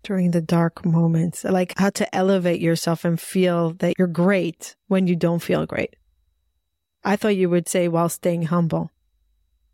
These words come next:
<laughs> But I guess that's a bigger question. Like,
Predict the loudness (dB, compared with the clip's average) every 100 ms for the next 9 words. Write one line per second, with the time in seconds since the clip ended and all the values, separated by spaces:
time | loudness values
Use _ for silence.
0 | _ _ _ _ -2 0 -2 -6 -14 _
1 | 0 2 2 0 0 -2 -2 -4 -2 0
2 | 2 0 -2 -2 -2 -2 -2 -2 -4